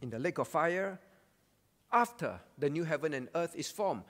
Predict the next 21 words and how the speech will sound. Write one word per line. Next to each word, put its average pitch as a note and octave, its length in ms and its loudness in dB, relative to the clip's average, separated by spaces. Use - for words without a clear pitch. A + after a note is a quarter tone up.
So - 200 2
after A#3+ 320 2
the F#3+ 140 -2
new F3+ 160 -2
heaven E3+ 280 -4
and C3+ 160 -4
earth F3+ 200 0
is C#3 100 -4
formed, G#3 360 2
there's E3 200 2
new D#3+ 140 2
heaven E3 320 2
and E3 140 -2
there's E3+ 140 0
also F3 220 -2
new D#3+ 240 2
earth. - 360 2
Then G3 220 4
they F#3+ 160 6
will G3 220 2
also G3+ 580 6